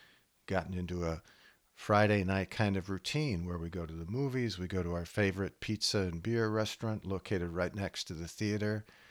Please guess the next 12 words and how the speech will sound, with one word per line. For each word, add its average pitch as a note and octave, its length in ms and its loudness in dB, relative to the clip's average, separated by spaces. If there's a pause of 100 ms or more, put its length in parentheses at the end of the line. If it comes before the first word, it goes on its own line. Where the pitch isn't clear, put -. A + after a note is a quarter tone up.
(220)
It's A#2+ 140 -6
just D3 220 0
this - 200 -2
really A#2 520 2
enjoyable G2+ 800 2
and F2 120 0
satisfying G2+ 1200 2 (420)
thing G#2+ 440 2
that F2+ 180 -2
we G2 280 2
do F#2 340 -4
together. E2 580 -4